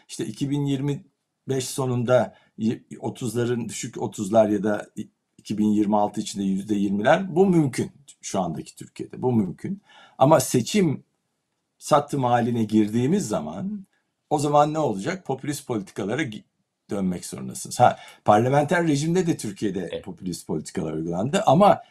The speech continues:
Speaker 1: sonuç itibariyle burada yüzde elli artı birlik bir koalisyon kurup yüzde elli artı bir oy alacak bir potansiyeli göstermeniz lazım. Sonuçta el yükseltmeniz gerekiyor. Yani Sayın Cumhurbaşkanı geçen yıl E Y T'yi kabul etti. Bundan önceki on sekiz yıl kabul etmemişti.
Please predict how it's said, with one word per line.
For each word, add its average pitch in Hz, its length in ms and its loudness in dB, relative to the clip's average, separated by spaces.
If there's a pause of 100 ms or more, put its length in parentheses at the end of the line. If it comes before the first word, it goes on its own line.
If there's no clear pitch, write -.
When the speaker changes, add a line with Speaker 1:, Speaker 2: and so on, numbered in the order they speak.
Speaker 1:
sonuç 165 320 -4
itibariyle 175 500 0
burada 151 420 -2
yüzde 127 360 -2
elli 135 540 -2
artı 117 380 0
birlik 120 360 -4
bir 139 120 -4
koalisyon 110 680 0
kurup 247 320 -6 (320)
yüzde 123 300 2
elli 160 280 4
artı 160 300 0
bir 190 180 -4
oy 180 200 -2
alacak 156 420 -6
bir 147 100 -8
potansiyeli 139 680 -6
göstermeniz 123 760 -4
lazım. - 360 -14 (320)
Sonuçta 185 600 0
el 180 200 4
yükseltmeniz 85 680 -10
gerekiyor. - 420 -16 (340)
Yani 131 360 -2
Sayın 151 300 -2
Cumhurbaşkanı 165 560 -2
geçen 135 380 0
yıl 156 280 0 (120)
E 113 120 -2
Y 139 280 0
T'yi 123 600 -4
kabul 139 260 0
etti. 147 360 -2
Bundan 143 260 2
önceki 156 480 0
on 170 160 4
sekiz 113 400 -2
yıl 156 100 0
kabul 170 260 0
etmemişti. - 580 -6